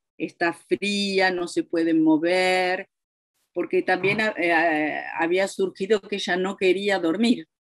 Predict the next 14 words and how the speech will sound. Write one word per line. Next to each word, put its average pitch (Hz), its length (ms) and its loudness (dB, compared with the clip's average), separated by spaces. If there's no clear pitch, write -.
Entonces, 262 1120 0
eh, 185 880 2
hicimos 240 840 0
varios 247 600 2
entierros 190 760 0
en 170 120 -2
el 165 160 -2
consultorio, 170 960 0
poniendo 214 1120 0
en 196 260 -6
una 202 280 -2
caja 196 540 0
una 185 160 -2
muñeca 196 840 0